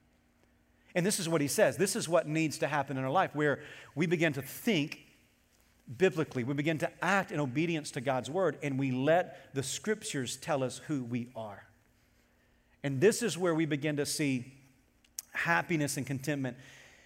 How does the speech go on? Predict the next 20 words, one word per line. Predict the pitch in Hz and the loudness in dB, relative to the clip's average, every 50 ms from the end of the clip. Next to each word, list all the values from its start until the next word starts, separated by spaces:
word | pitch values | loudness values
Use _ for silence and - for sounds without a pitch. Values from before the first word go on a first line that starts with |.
| - _ _ - | -20 _ _ -2
in | - 156 160 | 0 2 4
our | 156 147 139 135 | 4 4 4 4
life. | 139 135 131 131 131 | 4 4 4 2 2
So | - 175 | 0 0
the | 151 | 0
question | - - 220 233 240 - - 220 196 170 156 156 - - - - | 2 6 6 6 8 6 4 2 2 0 -2 -4 -8 -14 -18 -12
you | - 175 180 185 165 185 185 | -10 -8 -6 -2 0 2 4
need | 180 185 | 4 4
to | 165 151 | 4 4
be | 160 160 | 6 8
asking | 160 170 196 196 - 185 165 156 | 8 8 6 4 2 0 0 0
is | 151 127 | 0 2
this, | 175 160 - | 0 0 0
okay, | 160 - 165 143 | 0 -2 -2 -2
so | - 139 | -2 0
what | 143 - | 0 0
does | - - | 4 4
that | 196 147 | 4 4
look | 135 156 190 185 - | 4 0 0 0 -2
like? | 135 98 - - - - | -4 -6 -6 -8 -16 -20